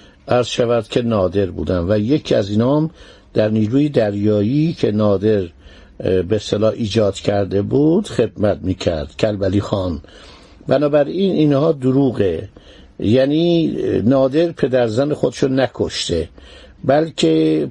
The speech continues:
پاس محبت او رو هم نگه داشته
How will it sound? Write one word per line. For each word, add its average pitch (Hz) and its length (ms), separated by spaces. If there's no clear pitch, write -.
پاس 160 480
محبت 113 640
او 127 220
رو 117 140
هم 110 280
نگه 113 380
داشته 120 760